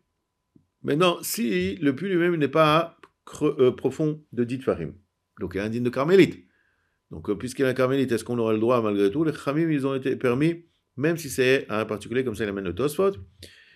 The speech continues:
Et s'il se trouve dans le carmélite, alors, euh, là, on permettra à faire des passim, même chez l'Obim comme mitzvah, même si c'est en dehors d'Eretz Israël ou pas sur le chemin de Yerushalayim. Il y en a qui écrivent comme quoi, non, même dans un bord de carmélite, euh, ce sera interdit.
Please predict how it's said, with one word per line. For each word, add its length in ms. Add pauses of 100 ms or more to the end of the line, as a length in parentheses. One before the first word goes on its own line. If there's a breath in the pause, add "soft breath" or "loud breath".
(140 loud breath)
Et 680
s'il 220
se 80
trouve 240
dans 60
le 60
carmélite, 600 (340)
alors, 680
euh, 800
là, 320
on 80
permettra 380
à 60
faire 180
des 100
passim, 500
même 380
chez 160
l'Obim 240
comme 140
mitzvah, 260
même 140
si 160
c'est 480
en 440
dehors 200
d'Eretz 200
Israël 300
ou 80
pas 140
sur 140
le 40
chemin 240
de 320 (380 loud breath)
Yerushalayim. 400
Il 40
y 40
en 20
a 80
qui 140
écrivent 380
comme 160
quoi, 200
non, 380
même 160
dans 160
un 60
bord 180
de 60
carmélite, 500
euh, 100
ce 140
sera 140
interdit. 500